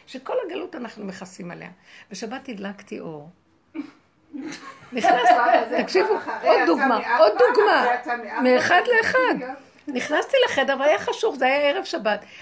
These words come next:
Speaker 1: היה נורא חשוך, הייתי צריכה לקחת איזה שמיכה לתינוק, ובלי משים אפילו, לא יודעת איך זה, הדלקתי את האור. ואחרי שנייה, לא, עבר שבריר שנייה, כיביתי אותו מהר.
Speaker 2: כן, זהו.
Speaker 1: ואז אמרתי,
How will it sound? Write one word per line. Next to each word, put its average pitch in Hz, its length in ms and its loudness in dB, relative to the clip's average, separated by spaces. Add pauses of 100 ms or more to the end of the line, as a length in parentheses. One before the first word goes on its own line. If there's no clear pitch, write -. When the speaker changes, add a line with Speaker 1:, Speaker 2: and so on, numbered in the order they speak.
Speaker 1:
היה 381 100 -2 (120)
נורא 403 180 -4
חשוך, 392 320 -4
הייתי 311 160 -6
צריכה - 180 -16
לקחת 415 380 -12
איזה 320 180 -8
שמיכה 269 360 -10
לתינוק, 311 440 -12 (640)
ובלי 254 500 -8 (220)
משים - 400 -10 (100)
אפילו, 240 420 -10
לא 233 120 -10
יודעת 659 340 -12
איך 427 200 -10
זה, - 80 -14 (160)
הדלקתי 440 600 -6
את 214 140 -12
האור. 175 240 -10 (880)
ואחרי 190 380 -14
שנייה, 285 520 -14 (580)
לא, 294 200 -12
עבר 240 340 -8
שבריר 208 560 -12
שנייה, 349 280 -14 (120)
כיביתי 226 380 -6
אותו 185 180 -14
מהר. 160 180 -14
Speaker 2:
כן, 185 120 -18 (120)
זהו. 170 840 -20 (100)
Speaker 1:
ואז 214 240 -6
אמרתי, 190 600 -8